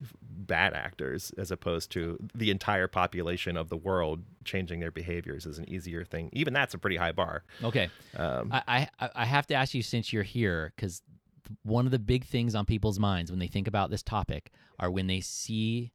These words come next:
Speaker 2: people outside on the side of the road with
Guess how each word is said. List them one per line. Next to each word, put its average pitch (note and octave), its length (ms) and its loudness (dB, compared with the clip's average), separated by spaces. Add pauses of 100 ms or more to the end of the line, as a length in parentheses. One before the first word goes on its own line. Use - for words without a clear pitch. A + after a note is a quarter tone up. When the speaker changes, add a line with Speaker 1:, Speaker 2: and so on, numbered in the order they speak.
(160)
Speaker 2:
people A#2 420 -2
outside F#2 680 -2
on F2 100 -4
the E2+ 60 -6
side F2 260 -4
of G2 60 -6
the A2 80 0
road E2+ 420 -2 (300)
with F#2 340 -2